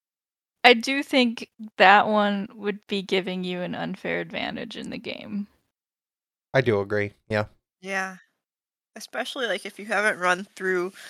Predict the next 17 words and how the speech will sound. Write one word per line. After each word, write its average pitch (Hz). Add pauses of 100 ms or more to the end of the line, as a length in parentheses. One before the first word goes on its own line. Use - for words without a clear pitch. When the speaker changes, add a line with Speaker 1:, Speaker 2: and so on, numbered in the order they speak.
(260)
Speaker 3:
the 175
duty 190
that 226
you're 240
running, 240 (360)
um, 185
so, -
like, 185
you 190
don't 190
even 185
know, 180 (360)
like, 233 (140)
the 254
cues. 262
Because, 233
like, 226